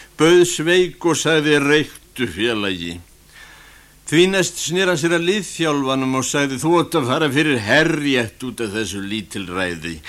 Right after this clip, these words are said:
Vertu ókvíðinn, ég skal snara þeim bagga og klakk fyrir þig.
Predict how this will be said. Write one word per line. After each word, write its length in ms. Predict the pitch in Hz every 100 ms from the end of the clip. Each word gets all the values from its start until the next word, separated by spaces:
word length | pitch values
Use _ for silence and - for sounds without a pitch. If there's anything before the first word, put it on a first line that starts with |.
| -
Vertu 480 | - 214 185 - 190 -
ókvíðinn, 880 | 180 175 135 - 123 135 123 107 117
ég 240 | 147 165
skal 480 | - - 175 165 139
snara 720 | - 139 156 151 151 147 143
þeim 400 | 95 139 143 117
bagga 560 | - 127 127 - 127 113
og 80 | 92
klakk 380 | 117 110 -
fyrir 320 | - 104 90 85
þig. 160 | 85